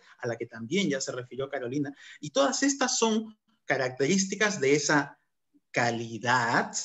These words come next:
a la que quisiera que le pongamos más énfasis, más allá de la cantidad. Entonces, es momento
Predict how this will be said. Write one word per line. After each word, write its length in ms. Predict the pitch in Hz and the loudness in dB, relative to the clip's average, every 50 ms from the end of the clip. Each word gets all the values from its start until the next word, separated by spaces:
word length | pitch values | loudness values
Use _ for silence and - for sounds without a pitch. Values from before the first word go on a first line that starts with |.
| - - - - | -10 -12 -16 -12
a 100 | - 123 | -8 -6
la 140 | 117 113 113 | -4 -4 -4
que 180 | - 117 113 | -6 -6 -8
quisiera 460 | - 120 120 - - 143 160 156 160 151 | -8 -10 -8 -6 -4 -2 -2 -2 -2 -2
que 100 | - 135 | -4 -4
le 100 | 131 123 | -6 -6
pongamos 480 | 127 120 117 113 123 135 143 147 143 | -6 -6 -4 -2 0 2 2 2 2
más 360 | 131 131 135 139 143 - - - - - _ _ - - | 2 2 2 2 2 0 -2 -8 -14 -20 _ _ -8 -2
énfasis, 640 | 156 156 170 147 139 120 117 - 156 175 - - - | 0 0 0 0 -2 -2 -4 -4 -4 -6 -6 -4 0
más 280 | 139 170 196 190 190 | 2 2 4 4 2
allá 220 | 175 143 151 165 170 | 2 2 2 2 2
de 140 | 170 165 | 2 2
la 320 | 151 143 151 175 - - _ | 4 4 2 0 -2 -6 _
cantidad. 640 | - 131 123 120 113 117 - 123 117 117 110 - - - | -2 0 0 0 -2 -4 -4 -4 -4 -4 -4 -6 -6 -12
Entonces, 400 | 123 120 165 170 - 208 - - - | -8 -4 -2 0 0 0 0 2 4
es 160 | 208 220 208 | 4 4 6
momento 720 | 214 196 180 147 175 220 170 135 - - - 247 - - | 6 6 6 8 8 8 6 6 4 2 0 -2 -2 -8